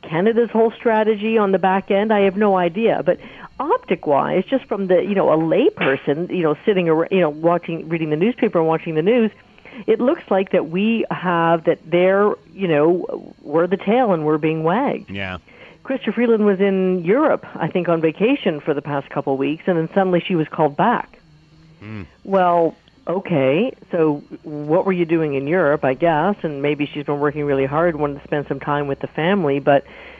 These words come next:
Speaker 1: and obviously keeping in touch on the, on the day-to-day goings-on with what's, you know, with the negotiations, but they pushed us away. The U S made a, a, a uni-, uh, sort of a, a bilateral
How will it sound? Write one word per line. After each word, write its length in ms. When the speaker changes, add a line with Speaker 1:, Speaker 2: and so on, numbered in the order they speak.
Speaker 1:
and 160
obviously 540
keeping 380
in 100
touch 500
on 200
the, 180
on 140
the 60
day-to-day 480
goings-on 680
with 180
what's, 180
you 200
know, 120
with 200
the 80
negotiations, 840
but 240
they 100
pushed 300
us 140
away. 500
The 80
U 200
S 200
made 320
a, 1000
a, 40
a 20
uni-, 400
uh, 380
sort 100
of 120
a, 200
a 80
bilateral 880